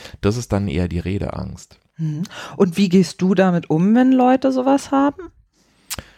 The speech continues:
Speaker 1: Wie gesagt, also ich versuche mal den Fokus mal auf was anderes zu richten und zu sagen, hier, du bist ja nicht alleine. Also du hast ja was mit dabei im Gepäck, deinen Vortrag oder das, ne,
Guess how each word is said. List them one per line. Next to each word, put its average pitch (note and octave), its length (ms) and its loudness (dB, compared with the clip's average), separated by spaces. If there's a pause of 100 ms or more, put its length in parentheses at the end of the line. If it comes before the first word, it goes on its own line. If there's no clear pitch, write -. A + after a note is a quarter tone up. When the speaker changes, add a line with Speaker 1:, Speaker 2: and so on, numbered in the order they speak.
(100)
Speaker 1:
Wie G#2 80 -2
gesagt, A#2 440 -2
also G2+ 220 2
ich - 180 -6
versuche A#2 300 -2
mal B2+ 100 0
den G#2 140 0
Fokus C3 540 -2
mal A#2 340 2
auf - 220 -2
was A2 160 0
anderes B2 480 0
zu - 120 -4
richten C#3+ 520 -6 (320)
und A2 280 -2 (100)
zu A#2 120 -2
sagen, A2 400 2
hier, B2 420 2
du - 220 -6
bist - 200 -6
ja A#2 60 2
nicht A2+ 200 -2
alleine. F#2 520 0 (840)
Also G2+ 160 -2
du F#2+ 200 0
hast G#2 240 -2
ja F2+ 140 0
was E2+ 220 -2
mit A2 300 -4 (180)
dabei F2 320 0
im F#2+ 240 -4
Gepäck, - 540 -4
deinen F2+ 300 0
Vortrag B2+ 540 0
oder F2+ 260 0 (180)
das, - 360 -4 (240)
ne, A2 240 0